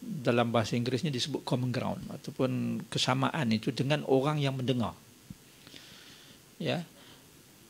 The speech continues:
Kita pergi bercakap di surau, pakai macam ni. Ini dianggap overdress lah. Tapi kalau surau di Amerika, tak apa, memang begini. <laughs> Ini surau di kampung,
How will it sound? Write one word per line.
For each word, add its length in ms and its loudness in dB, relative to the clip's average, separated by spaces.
Kita 240 2
pergi 320 4
bercakap 320 2
di 400 2
surau, 480 2
pakai 400 2
macam 320 -2
ni. 160 -4
Ini 200 4
dianggap 400 4
overdress 480 0
lah. 220 -8
Tapi 240 4
kalau 160 12
surau 400 12
di 160 10
Amerika, 400 10
tak 240 10
apa, 160 12
memang 240 4
begini. 400 2
<laughs> 440 -6
Ini 120 0
surau 320 4
di 80 2
kampung, 480 -2